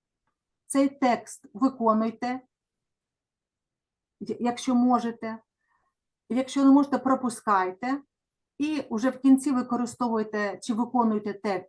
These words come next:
тести такі, які ви пропустили, використовуючи метод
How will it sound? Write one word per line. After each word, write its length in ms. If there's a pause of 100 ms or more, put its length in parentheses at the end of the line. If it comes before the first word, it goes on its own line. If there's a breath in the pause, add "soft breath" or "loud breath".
тести 400
такі, 560 (240)
які 240
ви 120
пропустили, 720
використовуючи 840
метод 360